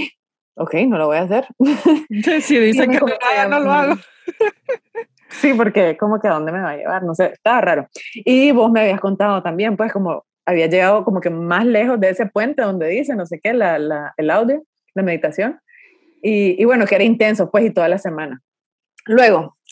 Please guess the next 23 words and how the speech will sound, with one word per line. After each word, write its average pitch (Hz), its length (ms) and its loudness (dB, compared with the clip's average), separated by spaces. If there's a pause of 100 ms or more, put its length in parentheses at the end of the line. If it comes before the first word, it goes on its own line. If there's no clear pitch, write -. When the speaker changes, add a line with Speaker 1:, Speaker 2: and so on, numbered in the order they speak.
(120)
Speaker 1:
ese 220 220 2
es 233 60 2
el 175 200 0
segundo 185 320 -2
pensamiento 175 640 -6
<laughs> - 20 -20
de 214 500 2
cómo 190 220 0
Speaker 2:
Ujú. 208 40 -2
Speaker 1:
comencé, 220 520 -2 (680)
cómo 208 300 -2
te, 175 720 0 (380)
lo, 170 360 0
lo 170 220 0
vi 156 200 -2
como 196 240 -4
que 165 100 -2
era, 160 500 -2 (880)
em, 147 640 -6
muy 190 280 2
tuyo, 277 400 4
o 220 100 2
sea, 170 320 -2